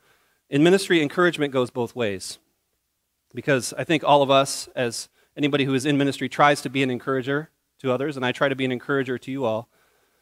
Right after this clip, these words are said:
But I don't think I get to encourage you all nearly as much as you all <laughs> encourage me. Um,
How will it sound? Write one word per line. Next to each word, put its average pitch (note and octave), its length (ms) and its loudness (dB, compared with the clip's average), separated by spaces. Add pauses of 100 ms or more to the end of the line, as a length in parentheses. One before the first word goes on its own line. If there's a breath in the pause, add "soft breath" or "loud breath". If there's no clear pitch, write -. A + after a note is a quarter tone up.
(220)
But C3+ 220 2
I C#3+ 80 4
don't D#3 160 2
think D#3 140 -2
I D3 80 2
get C3+ 160 0
to D3 80 -4
encourage C3+ 420 -2
you C#3 140 2
all B2+ 320 2
nearly C3+ 260 0
as B2 100 -2
much B2+ 200 -6
as A#2 100 -8
you B2+ 100 -2
all C3 100 0
<laughs> - 20 -2
encourage C3+ 420 0
me. B2 340 -2 (800)
Um, G#2+ 440 -4